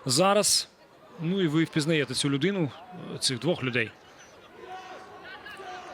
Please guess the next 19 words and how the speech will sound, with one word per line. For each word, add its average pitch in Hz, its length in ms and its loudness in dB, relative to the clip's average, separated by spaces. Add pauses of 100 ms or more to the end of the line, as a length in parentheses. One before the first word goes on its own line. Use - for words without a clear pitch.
(420)
Макет 185 460 -2 (400)
в 139 80 -2
руках 156 480 2 (300)
Романа 160 340 2
Григорчука. 147 680 0 (500)
Показує 151 480 2
він, 143 280 0
е, 139 300 2 (1000)
якщо 165 200 2
не 175 60 2
помиляюсь, 175 520 4
це 160 440 4 (360)
Бенні 170 260 -2
Макуана 170 540 2
і 170 280 2
Ейнел 165 220 0
Суареш. 135 540 2 (560)
І 180 160 2
це 208 380 4